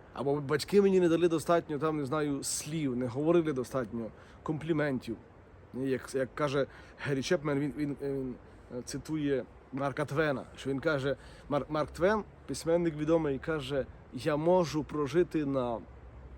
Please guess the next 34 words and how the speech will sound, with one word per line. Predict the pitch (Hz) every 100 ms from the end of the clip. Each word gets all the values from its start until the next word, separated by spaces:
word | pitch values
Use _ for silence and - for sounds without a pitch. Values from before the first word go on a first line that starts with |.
| - - - - -
на | 131
хорошому | 131 170 143 147
компліменті | 131 139 123 151 175 147
два | 127 147
місяці». | 151 117 - - - - - - - -
Ну, | 117 143
бо | 135 147
слова, | - 175 156
бо | 113 107 - - -
для | 135
нього | 165 160
важливі | 147 151
були | 151 147 147
слова. | - 135 117 - - - - - - - - - -
Тому | 170
розпізнайте, | 180 175 175 196 190 123 104 - -
<clears throat> | - 170
яка | 151 151
є | 180
ваша | 175 175 165
мова | 170 165
любові, | 156 143 160 143 190 185 - - - - - - - - - -
і | 135
давайте | 143 175 170
те, | 165 196
що | 165
ми | 156 135 135 139 -
втратили | 170 180 151
в | 143
дитинстві, | 127 175 185 - 160
на-, | 156
на-, | 135 143 151
надолужимо | 156 156 185 160 160
сьогодні. | 160 147 131 87